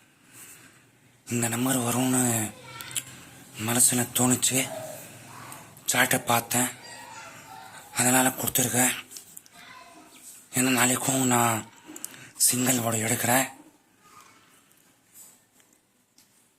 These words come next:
சரி ஃப்ரெண்ட்ஸ், இப்போவே கொடுத்துறேன். நாளைக்கு கெஸ்ஸிங் எடுத்தா சிங்கிள் போர்டு,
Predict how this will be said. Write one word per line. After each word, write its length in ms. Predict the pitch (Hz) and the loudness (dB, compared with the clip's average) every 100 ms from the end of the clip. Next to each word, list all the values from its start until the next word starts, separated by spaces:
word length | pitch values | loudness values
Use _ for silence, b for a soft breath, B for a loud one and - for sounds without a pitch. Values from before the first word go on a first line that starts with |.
| - | 0
சரி 220 | - 117 | 2 2
ஃப்ரெண்ட்ஸ், 360 | 110 123 127 - - - - - - - - - - _ | 2 2 2 0 -4 -18 -20 -20 -20 -20 -20 -20 -20 _
இப்போவே 300 | - - 131 | -10 0 2
கொடுத்துறேன். 480 | 131 127 110 113 127 | 2 0 0 2 4
நாளைக்கு 360 | 117 117 117 123 | 4 2 2 4
கெஸ்ஸிங் 240 | - 135 | 4 4
எடுத்தா 420 | 123 117 - 135 - - _ B B B B B B - | 2 2 4 2 0 -16 _ B B B B B B 2
சிங்கிள் 460 | - 127 123 123 | 4 4 4 2
போர்டு, 260 | 107 131 | 4 2